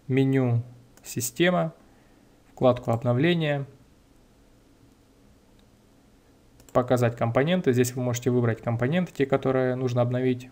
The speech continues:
Можно оставить всё по умолчанию, тут основные уже выбраны. И нажимаете кнопку «Обновить».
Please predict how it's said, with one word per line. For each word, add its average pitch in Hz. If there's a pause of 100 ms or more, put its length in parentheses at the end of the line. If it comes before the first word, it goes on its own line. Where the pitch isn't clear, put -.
Можно 147
оставить 120
всё -
по 120
умолчанию, 123
тут 127 (280)
основные 135
уже 120
выбраны. 143 (680)
И 180
нажимаете 131
кнопку 131
«Обновить». 113